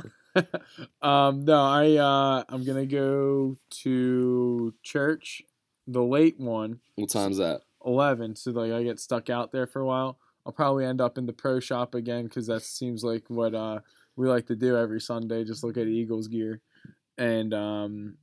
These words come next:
Speaker 1: then probably get some Chipotle and then make my way back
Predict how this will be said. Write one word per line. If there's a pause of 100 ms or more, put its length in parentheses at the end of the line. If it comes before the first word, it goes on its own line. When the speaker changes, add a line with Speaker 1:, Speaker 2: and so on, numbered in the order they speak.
Speaker 1:
then (120)
probably
get
some
Chipotle (1000)
and
then
make
my
way
back